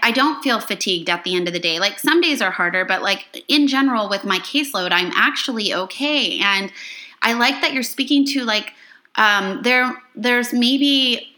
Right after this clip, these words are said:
maybe I'm not having as much vicarious trauma because I'm actually, like, integrating and dissipating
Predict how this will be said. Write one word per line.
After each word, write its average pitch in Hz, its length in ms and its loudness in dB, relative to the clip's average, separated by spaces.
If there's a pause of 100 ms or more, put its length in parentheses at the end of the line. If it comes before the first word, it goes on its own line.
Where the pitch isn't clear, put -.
(140)
maybe 262 320 2
I'm 269 120 2
not 233 160 4
having 233 400 0
as 196 100 -4
much 196 240 -2
vicarious 190 640 -2 (100)
trauma 180 920 2 (140)
because 226 280 -2
I'm 226 200 2
actually, 240 600 0
like, 196 300 0
integrating 208 840 0
and 190 160 -2
dissipating 185 920 -2